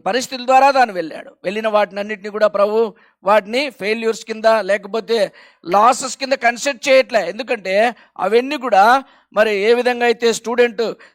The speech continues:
ఎల్కేజీ నుండి లేదా కిండర్గార్టెన్ నుండి స్టార్ట్ చేసి ప్రొఫెసర్‌గా లేకపోతే డాక్టర్‌గా అవుతాడో అవి ట్రైనింగ్ పీరియడ్‌గా కన్సిడర్ చేస్తూ వచ్చినాడు.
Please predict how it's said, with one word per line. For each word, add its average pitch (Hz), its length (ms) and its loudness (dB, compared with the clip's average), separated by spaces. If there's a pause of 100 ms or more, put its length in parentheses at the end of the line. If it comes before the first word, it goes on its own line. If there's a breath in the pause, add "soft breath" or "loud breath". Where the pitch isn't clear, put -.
(120)
ఎల్కేజీ 233 520 -2
నుండి 226 220 -6
లేదా 226 160 -2
కిండర్గార్టెన్ 226 560 0
నుండి 226 140 -8
స్టార్ట్ 220 360 -2
చేసి 226 220 -6
ప్రొఫెసర్‌గా 220 720 -4
లేకపోతే 208 380 -2
డాక్టర్‌గా 214 540 -2
అవుతాడో 226 680 4 (300 soft breath)
అవి 262 220 2
ట్రైనింగ్ 254 460 -4
పీరియడ్‌గా 294 380 2
కన్సిడర్ 285 440 -2
చేస్తూ 285 280 -2
వచ్చినాడు. 247 440 -2